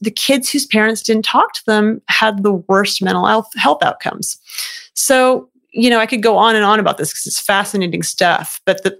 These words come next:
upshot of that and some other research that's looked at kids whose parents have terminal illnesses or kids who have terminal illnesses and how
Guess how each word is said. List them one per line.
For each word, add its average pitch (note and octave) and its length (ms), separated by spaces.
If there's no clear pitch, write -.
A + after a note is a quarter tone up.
upshot D4 380
of F3 200
that F3+ 340
and F3+ 120
some - 140
other E3+ 240
research F#3 460
that's - 200
looked E3 220
at - 140
kids - 420
whose D#3+ 260
parents - 680
have F3+ 360
terminal F3 380
illnesses F3 560
or - 80
kids - 340
who A3 80
have G3 200
terminal G3 380
illnesses F#3+ 720
and D#3+ 160
how F3+ 640